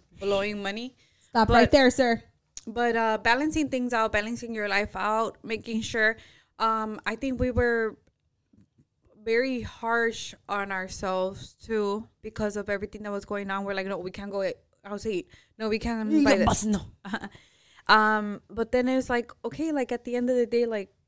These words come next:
Speaker 1: we're still, groceries are so expensive.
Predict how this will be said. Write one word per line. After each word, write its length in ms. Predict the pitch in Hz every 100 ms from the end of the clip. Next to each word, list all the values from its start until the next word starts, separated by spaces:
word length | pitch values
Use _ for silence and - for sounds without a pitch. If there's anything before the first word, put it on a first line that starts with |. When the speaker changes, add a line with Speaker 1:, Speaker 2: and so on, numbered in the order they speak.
| _ _ _
Speaker 1:
we're 140 | 226 254
still, 420 | - 320 320 294 233 220
groceries 420 | 220 302 294 339 311
are 100 | 311
so 320 | - - 269
expensive. 600 | 269 - 269 247 220 -